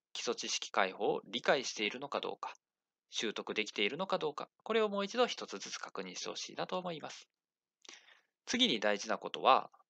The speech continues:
解放選択の定石を学習するということです。で、これは何かというと、こういった基礎知識自体は皆さん持っていると思うんですが、これを一つの一本の思考回路に沿って復習をしてほしいということです。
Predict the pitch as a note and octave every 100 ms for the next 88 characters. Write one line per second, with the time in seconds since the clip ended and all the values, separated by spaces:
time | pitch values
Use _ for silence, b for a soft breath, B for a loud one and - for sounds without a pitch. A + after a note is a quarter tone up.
0 | _ _ _ _ - B3 B3+ C#4 C4 C4
1 | A#3+ D3+ - F3 G3+ - C#3+ D#3 D3 C#3
2 | B2 A#2 - G#2+ - F#2 - _ - G#3+
3 | G3+ F2+ - - - _ _ _ _ -
4 | B2 - B3+ G2+ E3 A#3+ - - - C3
5 | - - B B - - C4 C#4 - -
6 | - G#3+ C4+ - - - _ - G#3 G#3
7 | F3 D3 C3+ - F#2 F#2 G2+ A2 G#2+ F#2+
8 | F#2+ F#2 - - A#2+ G#2+ - _ - _
9 | - G3 A3 F#3+ b b - - C#4+ -
10 | - - A#3 - G#3 G#3 G3 - A#3+ B3+
11 | D4+ C#4+ - - _ - - D3+ C#3 -
12 | G#2+ - - A2+ G#2 G#2 G#2 - - -
13 | - - -